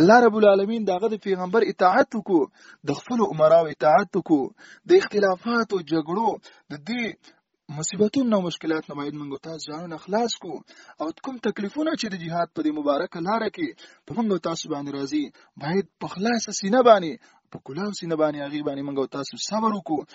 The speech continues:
او هغې ته زما عزتمندو کوم جذب زما عزتمندو اختیار نه کړو. خصوصاً د تکفر او د ریاکارۍ نه او د بغاوتونو نه دې نه زما عزتمندو موږ او تاسو ځان وساتو. نو انشاءالله کله چې موږ کې او تاسو کې دا صفات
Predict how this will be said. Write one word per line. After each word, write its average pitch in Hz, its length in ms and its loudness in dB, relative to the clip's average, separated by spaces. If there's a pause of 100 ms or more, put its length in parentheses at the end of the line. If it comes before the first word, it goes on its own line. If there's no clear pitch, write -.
(220)
او 135 140 -4
هغې 175 200 -8
ته 160 140 -4
زما 147 180 -6
عزتمندو 160 600 -6 (340)
کوم 180 120 -10 (140)
جذب 214 300 2 (240)
زما 139 180 -8
عزتمندو 135 480 -8
اختیار 147 340 -2
نه 156 120 -4
کړو. 135 140 0 (420)
خصوصاً 175 440 -4
د 226 60 2 (120)
تکفر 185 400 -4
او 202 100 -4
د 175 120 -2
ریاکارۍ 151 540 -4
نه 160 60 -4 (380)
او 139 140 -2
د 151 40 2 (100)
بغاوتونو 180 540 2
نه 202 100 0
دې 165 140 2
نه 147 120 -6
زما 143 200 -6
عزتمندو 147 520 -6 (320)
موږ 139 160 -6
او 127 80 -4
تاسو 147 260 -2 (120)
ځان 131 180 -2
وساتو. 113 460 -10 (880)
نو - 60 -8 (100)
انشاءالله 180 480 4
کله 233 140 -2
چې - 120 -8 (100)
موږ 175 160 -8
کې 160 100 -2 (140)
او 156 60 -6 (100)
تاسو 180 300 -2
کې 139 120 2 (440)
دا 220 100 0 (100)
صفات 226 340 -6